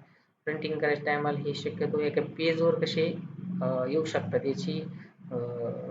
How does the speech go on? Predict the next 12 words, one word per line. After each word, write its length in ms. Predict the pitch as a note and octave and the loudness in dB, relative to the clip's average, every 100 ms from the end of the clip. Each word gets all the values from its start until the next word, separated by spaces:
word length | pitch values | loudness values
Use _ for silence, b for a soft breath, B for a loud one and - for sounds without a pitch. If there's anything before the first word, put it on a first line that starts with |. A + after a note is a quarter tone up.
| - | -2
काळजी 260 | C#3+ C#3 C#3+ | 0 0 0
घ्यावी 240 | C#3 C#3 | 2 2
लागते. 280 | B2+ - G2 - - - _ - | 0 -4 -10 -12 -20 -20 _ -6
तर 40 | |
कधी 200 | D3+ D3+ | -2 0
कधी 220 | D#3+ D#3+ | 2 2
काय 140 | E3+ D#3+ | 6 4
होतं, 180 | C3 | 4
मला 220 | C3+ C#3 C#3 | 0 2 2
एकाच 300 | C#3 E3+ E3+ | 2 -2 0
पेजवर 360 | D#3+ D#3 D3 | 0 2 2
पाहिजे 420 | D3 D3+ B2 B2 | 4 2 2 -4